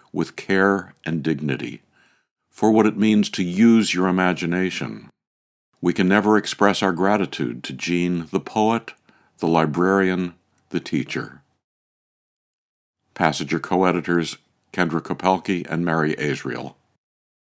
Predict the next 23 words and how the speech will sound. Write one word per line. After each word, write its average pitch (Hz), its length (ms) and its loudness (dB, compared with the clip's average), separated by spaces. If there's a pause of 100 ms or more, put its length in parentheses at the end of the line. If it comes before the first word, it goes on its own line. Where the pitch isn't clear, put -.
(300)
Jean 156 220 4
said 123 240 4
she 110 160 0
wrote 104 220 6
her 95 100 2
first - 400 2
poem 90 320 2
at 76 100 -8
Girl 95 220 2
Scout 82 340 -2
camp 73 320 -4
when 80 120 -4
she - 120 -6
was 78 180 -2
twelve. 78 760 -6
She - 160 -4
was 113 160 2
an 117 100 4
English 110 340 2
major 78 400 0
at 73 120 -8
Middlebury 92 520 2
College, 82 720 -4